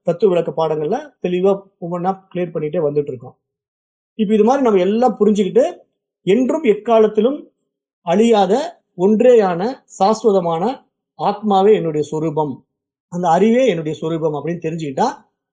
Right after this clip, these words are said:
நம்ம நம்முடைய சொரூபத்திலிருந்து விலக மாட்டோம். அந்த சொரூபத்திலேயே நம்ம நிக்க பழகணும். அதுதான் கடந்த பாடங்கள்ல சொன்னேன். அந்த சொரூபம்ங்கிறது நான் தெரிஞ்சுக்கிட்ட பிறகு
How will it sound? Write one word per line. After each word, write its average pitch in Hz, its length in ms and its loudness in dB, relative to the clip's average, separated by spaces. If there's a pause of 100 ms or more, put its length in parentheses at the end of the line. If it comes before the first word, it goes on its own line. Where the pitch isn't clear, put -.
(400)
நம்ம 180 240 -2
நம்முடைய 165 360 -4
சொரூபத்திலிருந்து 202 380 0
விலக 170 300 0
மாட்டோம். 135 400 -10 (1080)
அந்த 214 220 2
சொரூபத்திலேயே 254 480 2
நம்ம 269 220 2
நிக்க 190 300 -2
பழகணும். 170 500 0 (400)
அதுதான் 240 340 2
கடந்த 185 280 -2
பாடங்கள்ல 190 300 0
சொன்னேன். 175 380 -6
அந்த 165 260 -8
சொரூபம்ங்கிறது 214 640 2
நான் 196 300 0
தெரிஞ்சுக்கிட்ட 190 400 -2
பிறகு 196 460 0